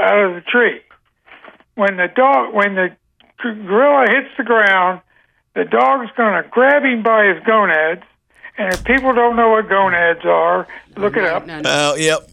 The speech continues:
Speaker 3: All right. Thanks, uh, for calling, Steve.
Speaker 1: Wait a second. I'm not through yet.
Speaker 3: Uh, yeah. Well, c-, uh, we're, we're gonna need you to, uh
Speaker 1: Okay. All right. All right. All right. All right.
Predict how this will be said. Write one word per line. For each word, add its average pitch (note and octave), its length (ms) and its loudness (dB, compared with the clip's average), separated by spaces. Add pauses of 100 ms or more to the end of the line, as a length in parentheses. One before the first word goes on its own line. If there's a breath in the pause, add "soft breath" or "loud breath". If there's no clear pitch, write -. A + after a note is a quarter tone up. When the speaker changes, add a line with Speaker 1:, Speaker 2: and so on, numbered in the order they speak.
Speaker 3:
All F3+ 120 2
right. E3 300 0
Thanks, - 480 -2
uh, D3+ 340 0
for D3 260 -6
calling, B2+ 520 0
Steve. G#2+ 300 -2
Speaker 1:
Wait C4+ 220 -2
a B3+ 180 -4
second. G3 540 0
I'm G3+ 140 0
not A3 300 -2
through G#3+ 320 2
yet. D#3+ 220 0
Speaker 3:
Uh, F#2 280 -2
yeah. G#2 340 -2
Well, A#2 200 -2
c-, F2 260 -14
uh, F2 120 -8
we're, G2 280 -4
we're G2 140 -2
gonna G2+ 140 -2
need G2 320 -2
you F2 80 -6
to, E2 380 -4
uh D2+ 180 -4 (240)
Speaker 1:
Okay. G3+ 220 -2
All G3+ 160 -4
right. F3+ 240 -2
All F#3 200 0
right. E3+ 120 0
All D#3 120 0
right. D#3 160 0
All C#3+ 80 -2
right. D#3 120 -14